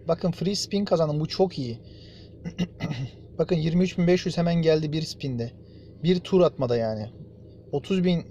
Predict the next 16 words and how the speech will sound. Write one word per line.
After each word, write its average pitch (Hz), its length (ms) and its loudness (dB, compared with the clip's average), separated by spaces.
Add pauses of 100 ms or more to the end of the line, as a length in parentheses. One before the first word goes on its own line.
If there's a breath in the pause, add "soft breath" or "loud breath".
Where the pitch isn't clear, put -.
oldu. 135 340 0
On 156 240 0
beş 151 180 -2
daha 147 160 2
geldi. 120 300 0 (180)
Dört 156 240 0
bin, 117 140 -10
iki - 200 -14
bin, 127 120 -14 (160)
tabii 135 200 -2
on 139 180 -2
beş 135 200 -6
bin 139 120 -6
daha 135 100 -2
arttı. 143 380 -6 (840 loud breath)
Şimdi 147 460 -6